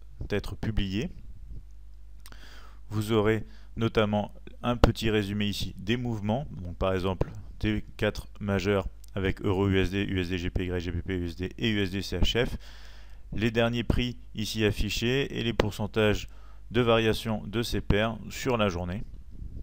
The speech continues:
Donc ici on aura la même chose pour les indices, donc le dernier prix affiché et les pourcentages de variation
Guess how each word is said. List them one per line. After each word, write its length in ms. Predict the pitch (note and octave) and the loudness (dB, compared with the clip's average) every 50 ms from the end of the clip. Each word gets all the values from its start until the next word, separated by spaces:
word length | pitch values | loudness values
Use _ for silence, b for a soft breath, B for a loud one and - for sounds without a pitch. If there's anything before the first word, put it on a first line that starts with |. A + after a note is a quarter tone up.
| - - - - - - - - - - - | -12 -12 -14 -14 -14 -14 -12 -12 -10 -8 -6
Donc 180 | G2 F#2 F2+ F#2 | -6 -6 -4 -6
ici 260 | F2+ - - A2+ A2 | -6 -4 -4 -4 -2
on 140 | G2+ G2+ F#2+ | -2 0 2
aura 180 | F#2 F2+ F#2 F2+ | 4 4 4 4
la 140 | G2 A2 | 4 4
même 220 | A2+ A2+ A2 G#2+ F#2+ | 4 2 2 2 0
chose 400 | - - A2 G#2 F#2+ F2 F2+ - - - | -2 0 0 0 0 0 -2 -6 -6 -2
pour 220 | - A#2 A2 G#2 | 2 4 6 6
les 420 | G#2+ A2 G#2+ G2+ - A2 G2 F2 G2+ | 6 4 2 0 -2 -4 -2 2 2
indices, 540 | G2+ F#2 F#2 G#2 A#2+ - - - - - - - - - - - b b b b b b b b b b b b b b b b b b b b - - - - | 2 2 0 -4 -6 -6 -8 -8 -10 -12 -14 -14 -14 -14 -14 -14 b b b b b b b b b b b b b b b b b b b b -14 -16 -10 -4
donc 260 | G#2+ G2+ F#2+ - - G#2 | -2 -2 -2 -2 -2 0
le 120 | G2+ G#2+ | 2 4
dernier 260 | G#2 A2 A2 A2 G#2+ | 4 4 4 4 2
prix 180 | - - G#2+ G2+ | 0 2 2 0
affiché 500 | F#2+ - F#2+ F#2 - - G2 G2 G#2 - - | 0 0 -2 -2 0 2 2 2 2 0 -2
et 120 | - A2+ | -2 0
les 120 | A2 A2+ A2 | 0 2 2
pourcentages 720 | - G2+ F#2+ - - G2+ F2+ - G#2 G2+ G2 F2+ F2+ - b b b b b b b b - - - | 2 0 -2 -2 -4 -4 0 2 4 6 6 4 2 -2 b b b b b b b b -14 -14 -12
de 340 | G2+ F#2+ A2+ A#2+ B2 - - - - - - - - - - | -2 2 4 4 4 4 2 -4 -12 -14 -14 -14 -12 0 4
variation 640 | A#2 B2 B2 A#2+ A#2 A2+ - - - A2+ A2+ G#2+ - | 4 6 6 6 4 4 2 0 -2 -2 -2 -2 -4